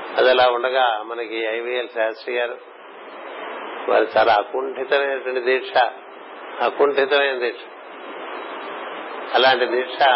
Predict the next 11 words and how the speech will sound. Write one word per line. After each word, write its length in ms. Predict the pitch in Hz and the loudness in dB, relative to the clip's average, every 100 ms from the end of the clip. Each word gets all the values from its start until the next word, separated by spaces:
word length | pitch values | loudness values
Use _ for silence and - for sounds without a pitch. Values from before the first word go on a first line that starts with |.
| 117 127 135 123 | 4 0 -4 -8
విద్యార్థులు 600 | 120 113 135 131 127 120 | -8 -2 0 0 -4 -4
నేర్చుకోవాలి. 680 | 117 113 - 127 120 85 76 - - - - - - - - - 110 | -4 -6 -10 -4 -2 -2 -6 -12 -14 -12 -10 -10 -10 -10 -10 -2 2
ఆయన 100 | 117 | 4
దగ్గర 220 | 117 135 | 4 2
నుంచి 140 | 139 | 0
నేర్చుకోవాల్సిన 600 | 127 131 - 135 143 127 | 0 -2 -4 -2 -2 -2
విషయాలు 460 | 127 120 120 131 127 | -4 -4 -2 -2 -2
ఉన్నాయి. 240 | 113 104 98 - - - | -4 -6 -8 -14 -10 -4
సంగీతం 440 | 107 123 131 127 | -2 0 0 0
మాత్రమే 460 | 110 110 - 127 127 | 0 -2 -2 -4 -2
కాదు, 380 | 127 123 117 | -2 -2 -4